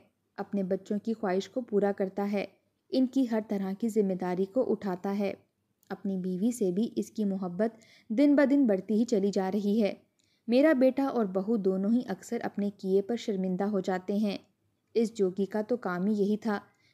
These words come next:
जहाँ भी जाता था, घर के किसी फर्द के साथ मिलकर वो सब ये ड्रामा करता और काम होने के बाद पैसे लेकर फरार हो जाता। इसने ही पैसों की लालच देने पर बताया था कि वो बहू को नशे की गोलियाँ देता था,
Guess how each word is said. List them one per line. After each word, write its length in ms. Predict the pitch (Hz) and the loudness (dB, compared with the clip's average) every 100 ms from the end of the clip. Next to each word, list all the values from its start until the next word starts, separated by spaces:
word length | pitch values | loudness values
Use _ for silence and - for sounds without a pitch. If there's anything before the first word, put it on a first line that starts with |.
| - | 0
जहाँ 260 | 262 277 | 4 4
भी 120 | 311 285 | 6 4
जाता 340 | 233 226 240 | 2 0 -2
था, 180 | 240 247 | -2 -2
घर 160 | 214 | -2
के 180 | 196 220 | -2 -4
किसी 300 | 214 208 233 | -2 -4 -2
फर्द 280 | 214 196 190 | -2 -4 -2
के 120 | 220 | -4
साथ 200 | 208 208 208 | -2 -4 -2
मिलकर 420 | 202 240 240 190 | 0 0 0 -4
वो 180 | 196 233 | -2 -4
सब 240 | 233 220 196 | -2 -4 0
ये 120 | 233 | 0
ड्रामा 340 | 196 185 196 | 0 -4 -4
करता 440 | 196 190 185 190 185 _ _ _ _ | -4 -4 -4 -6 -8 _ _ _ _
और 120 | 214 | -2
काम 320 | 202 190 185 | 0 -6 -4
होने 240 | 202 190 202 | -2 -2 -2
के 160 | 226 | -2
बाद 200 | 190 202 208 | -2 -4 -4
पैसे 320 | 190 190 - 208 | -4 -4 -2 -2
लेकर 280 | 185 208 | -2 -4
फरार 360 | 247 226 202 202 | -6 -4 -2 -2
हो 100 | 208 | -2
जाता। 420 | 185 190 185 190 196 _ _ _ _ _ | -2 -4 -4 -6 -6 _ _ _ _ _
इसने 280 | 277 269 311 | 0 2 4
ही 100 | 330 | 4
पैसों 340 | 311 220 220 240 | 2 0 0 -2
की 140 | 247 | 0
लालच 360 | 208 190 214 - | 0 0 -2 -2
देने 220 | 190 196 | -4 -2
पर 120 | 214 | -2
बताया 400 | 208 190 185 180 | -2 -2 -2 -4
था 240 | 220 196 185 | -6 -6 -8
कि 160 | - | -8
वो 140 | 226 233 | -2 0
बहू 260 | 185 185 | 0 -4
को 140 | 202 247 | -2 -2
नशे 340 | 196 185 208 | -2 -2 -4
की 120 | 196 | -4
गोलियाँ 400 | 220 196 185 202 | 0 0 0 -2
देता 300 | 190 185 190 | -2 -2 -2
था, 200 | 185 202 | -4 -4